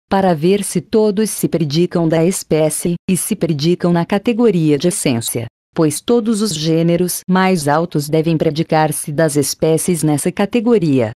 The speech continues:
Se, portanto, houver algures uma discrepância,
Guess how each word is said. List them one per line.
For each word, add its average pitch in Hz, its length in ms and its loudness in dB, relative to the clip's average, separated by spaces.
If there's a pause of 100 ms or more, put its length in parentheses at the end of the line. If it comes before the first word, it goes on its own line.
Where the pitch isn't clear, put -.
(460)
Se, 190 340 -2 (160)
portanto, 185 680 0 (140)
houver 185 420 2
algures 151 500 0
uma 151 200 0
discrepância, 170 960 0